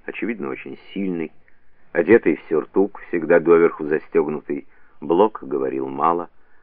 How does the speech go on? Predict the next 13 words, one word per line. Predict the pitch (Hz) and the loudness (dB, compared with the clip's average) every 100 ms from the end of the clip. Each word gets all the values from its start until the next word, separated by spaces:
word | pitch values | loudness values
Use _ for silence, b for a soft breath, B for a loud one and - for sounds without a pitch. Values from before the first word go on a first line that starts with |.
| - - | -20 -18
В | - | -2
шахматы | - 131 - 80 76 71 | 2 4 2 -4 -4 -6
с | - | -6
Пястом | - 80 - - 71 | -4 -2 -4 -8 -8
играл | 69 73 73 | -8 -6 -6
с | - | -6
интересом, | 78 71 82 135 - 113 117 | -10 -6 -2 -2 -4 -12 -10
но, | 160 | -8
кажется, | 143 110 85 - | -6 -6 -6 -10
не | 95 78 | -8 -8
был | 62 62 - | -8 -10 -12
сильным | 60 62 64 | -16 -14 -14
игроком. | 62 65 67 - 64 | -12 -10 -10 -10 -10